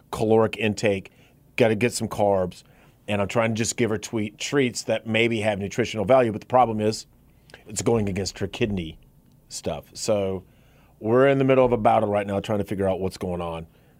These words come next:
'cause I can get her to eat maybe a half a can of her kidney food. And that, that's about it. Like today, she's eating about a half a can. Yesterday, she ate a full can, but she's supposed to get two cans a day.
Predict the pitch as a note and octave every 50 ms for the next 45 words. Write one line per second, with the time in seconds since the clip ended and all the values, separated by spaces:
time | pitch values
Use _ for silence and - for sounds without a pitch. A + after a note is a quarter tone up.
0 | _ - G2+ F#2+ G#2+ G#2 - A#2+ A2 G#2 G#2 G2+ G2 F#2+ - - G#2 G2 F#2+ G2
1 | G2+ G2+ G2+ G#2 G#2 G2 G2+ G2 E2+ F#2+ G2 F#2 - F#2 - G2+ F#2+ F2+ E2 F2
2 | F2 - - F#2+ E2+ F2 E2 - E2+ E2 E2 D#2+ - - _ _ _ _ _ -
3 | E2+ F2 F#2 F#2 - - - - F#2+ - - G2+ G2+ G2 G2+ F#2+ - - _ -
4 | G#2+ G#2 G2 - - A2+ G#2 G#2+ A2+ A#2 A#2+ - _ _ _ _ _ _ - B2
5 | A2+ A2+ A2 G#2+ G#2 F#2+ G2 G2 F#2+ F#2 F2+ F#2 - - - F2 D#2+ D2 D2+ -
6 | _ _ _ _ _ _ _ _ _ _ _ - G2 G#2+ - - B2 A#2 A2 -
7 | - A2 G#2 G2 F#2+ F2 - - - A2+ G#2 G2+ - - G#2 G2 F#2 F2+ F2 D#2+
8 | - _ _ _ _ _ _ - G#2+ - - G#2 - - A#2 G2+ - F#2+ G#2 -
9 | - - G#2+ F#2+ - G2+ F2+ D#2+ D#2 D2+ D#2 D#2+ C#2 B1